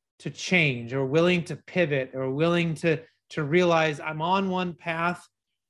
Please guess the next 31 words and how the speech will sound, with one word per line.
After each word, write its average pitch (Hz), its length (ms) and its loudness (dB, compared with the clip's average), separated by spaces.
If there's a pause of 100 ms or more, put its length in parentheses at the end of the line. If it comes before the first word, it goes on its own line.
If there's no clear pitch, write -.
(220)
and, 165 260 0
oh, 240 300 2
what 254 180 0
is 262 120 0
that? 202 200 2
That's 220 200 -4
interesting. 170 720 0 (400)
A 156 100 -2
client 196 400 2
will 190 120 -4
pay 190 280 -2
for 196 180 -6
that. 175 400 -2 (440)
Well, 165 100 -2
let 233 140 2
me 247 100 2
start 220 280 0
doing 190 280 0
more 175 220 -2
of 151 100 -4
that." 170 180 2
And 147 80 -6
they 147 60 -2
may 165 160 0
change 175 600 -2 (140)
their 160 260 4
company's 165 760 -2
direction 170 600 0
a 139 40 -6
few 147 240 -6
times 135 500 -2